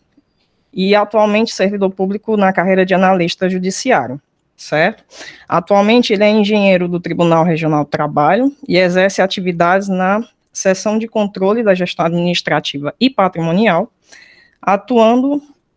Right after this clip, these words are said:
em, é, auditorias de obras públicas, certo? Atualmente também ele é consultor aí em hidrologia e drenagem urbana, certo? Então,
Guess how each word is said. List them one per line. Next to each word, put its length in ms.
em, 320
é, 240
auditorias 720
de 80
obras 300
públicas, 720
certo? 560
Atualmente 640
também 360
ele 100
é 80
consultor 580
aí 120
em 160
hidrologia 760
e 180
drenagem 540
urbana, 480
certo? 540
Então, 500